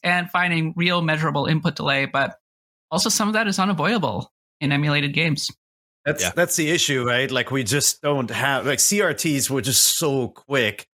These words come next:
Speaker 2: and we've gotten used, uh, to some of the lag. And obviously some clever game designers are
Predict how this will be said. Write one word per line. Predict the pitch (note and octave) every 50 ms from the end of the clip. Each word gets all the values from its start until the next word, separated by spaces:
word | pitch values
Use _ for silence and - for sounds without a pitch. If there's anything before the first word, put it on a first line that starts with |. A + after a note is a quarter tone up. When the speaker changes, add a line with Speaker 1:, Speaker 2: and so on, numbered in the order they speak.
| _ _ _ _ _ -
Speaker 2:
and | B2+ C3 B2+ B2
we've | B2+ C3+ G#2+ F#2+
gotten | - D3+ D#3+ D#3 D#3 C#3+ B2+
used, | A#2 A2 A#2+ C3+ D#3+ D3 - - - _ -
uh, | A#2+ A#2+ - F2 -
to | - - G#2+
some | - C3+ A#2+ A2+
of | G2+ F#2+
the | G#2+
lag. | G2 G2+ G#2 G2+ G2 G2+
And | G#2+
obviously | B2+ F#3 A#3+ A3+ - - B2+
some | - - D3+ D#3+ A2+ - _ -
clever | C3+ C3 B2+ A2+
game | F#2+ A2+ B2+ C#3
designers | C3 A#2 G2 G#2+ G2+ G2+ G2 G2+ G2 -
are | - - G#2+ G#2 G2+ G2+ G2